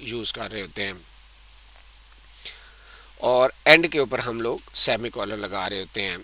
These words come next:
अगर आपने इस method को यूज़ करना है तो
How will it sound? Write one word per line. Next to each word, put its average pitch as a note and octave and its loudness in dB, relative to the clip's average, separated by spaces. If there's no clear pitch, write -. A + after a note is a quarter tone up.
अगर F#3 2
आपने F3 4
इस F#3 0
method D3+ 4
को D#3+ -6
यूज़ C#3+ 2
करना A2+ -2
है A2 2
तो F3 2